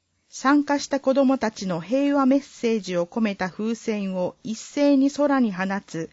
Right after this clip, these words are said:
バルーンリリースの実施や、ポスター、標語の最優秀作品の横断幕、ゼッケンへの活用を予定している。また、エヌピーティー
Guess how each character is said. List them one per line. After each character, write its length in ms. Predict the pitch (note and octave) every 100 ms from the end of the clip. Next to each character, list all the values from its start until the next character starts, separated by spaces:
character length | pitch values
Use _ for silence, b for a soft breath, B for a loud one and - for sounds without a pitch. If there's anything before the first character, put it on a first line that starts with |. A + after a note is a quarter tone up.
| b b b b
バ 160 | F#3 A3
ル 100 | C#4
ー 180 | C#4+ C4+
ン 80 |
リ 120 | C4 C4
リ 200 | C4+ C4+
ー 40 |
ス 140 | -
の 180 | F#3+ F3
実 260 | D#3 E3+ -
施 160 | F3
や、 220 | E3 D#3+ - b b b b b b -
ポ 160 | C#4
ス 140 | C#4+ -
タ 420 | A3 F#3 D3 - _ _
ー、 60 | -
標 320 | B3 C#4 B3+
語 120 | B3+
の 180 | A#3 A3+
最 380 | - B3 C#4+ C#4+
優 180 | C#4+ C#4+
秀 320 | - C#4 C4+
作 280 | C4 B3+ B3
品 360 | - G3 F3+
の 200 | E3 D3+ - -
横 260 | A#3 C4+
断 260 | C4 B3 G#3+
幕、 380 | F#3 - D#3+ - _
ゼ 120 | -
ッ 80 | C#4+ -
ケ 120 | B3+
ン 120 | B3 G3
へ 100 | F3+
の 120 | D#3+
活 300 | - F#3 G#3
用 220 | G#3+ G#3 F#3+ F#3
を 180 | F3 -
予 140 | -
定 260 | F3+ G3 G3
し 120 | -
て 140 | - E3+
い 120 | D#3+
る。 200 | D#3+ - _ _ _ _ _ _ _ _ _ _
ま 140 | F#3 G3+
た、 280 | A3 G#3+ - _ _ _ _ _
エ 100 | A3+
ヌ 140 | C4+ D4
ピ 260 | D4 D4+
ー 40 | C#4+
テ 120 | D4
ィ 120 | C#4
ー 20 | G#3+